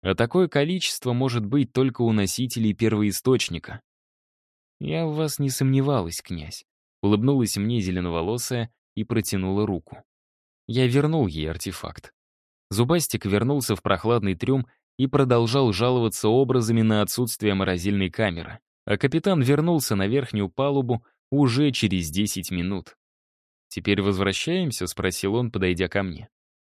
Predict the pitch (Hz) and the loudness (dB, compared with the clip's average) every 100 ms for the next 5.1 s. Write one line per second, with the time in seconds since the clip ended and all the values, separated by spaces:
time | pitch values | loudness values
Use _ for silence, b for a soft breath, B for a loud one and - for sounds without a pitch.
0 | - 156 117 80 123 123 - 110 104 95 | -6 0 0 2 -2 -2 -4 -2 -2 -2
1 | 90 92 80 90 104 98 - 117 120 - | -2 -2 0 2 2 2 0 -2 -2 -6
2 | - - _ _ _ _ _ _ 104 131 | -10 -20 _ _ _ _ _ _ -2 0
3 | 131 190 135 120 117 151 127 104 - 120 | 2 2 2 0 2 4 4 2 0 -2
4 | 117 104 - 90 - 95 98 87 - - | 0 -2 -2 -4 -2 0 0 -2 -6 -14